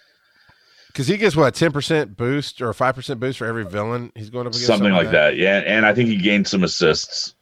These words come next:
Speaker 2: in there as well.
Speaker 1: Yeah. Uh, I'm at that point where my next orange upgrade is gonna be Miss Marvel, and it's
Speaker 2: Hmm.
Speaker 1: gonna be her passive, because she's gonna go from eighty percent to gain,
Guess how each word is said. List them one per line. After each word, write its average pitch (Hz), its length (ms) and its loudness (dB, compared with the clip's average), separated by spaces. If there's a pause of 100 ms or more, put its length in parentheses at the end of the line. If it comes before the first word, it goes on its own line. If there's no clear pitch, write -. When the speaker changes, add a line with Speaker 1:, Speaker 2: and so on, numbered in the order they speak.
(120)
Speaker 2:
in 85 140 0
there 78 280 4
as 73 120 -2
well. 73 380 2 (200)
Speaker 1:
Yeah. 110 280 -2 (500)
Uh, 151 260 2
I'm 156 220 2
at 160 180 0
that 143 140 0
point 160 300 2
where 127 160 4
my 127 160 2
next 123 680 -2
orange 147 760 0 (400)
upgrade 95 840 -2 (320)
is 107 140 -4
gonna 117 120 2
be 113 120 0
Miss 113 240 -2
Marvel, 117 500 0 (320)
and 117 180 0
it's 107 120 2
Speaker 2:
Hmm. 127 60 0
Speaker 1:
gonna 120 160 0
be 117 160 -2
her 120 140 -2
passive, 131 680 -6 (340)
because 110 260 -2
she's 117 160 -6
gonna 127 120 -2
go 123 100 -2
from 113 200 -8 (120)
eighty 156 380 -4
percent 127 680 -6 (320)
to 117 140 -6
gain, 120 800 -4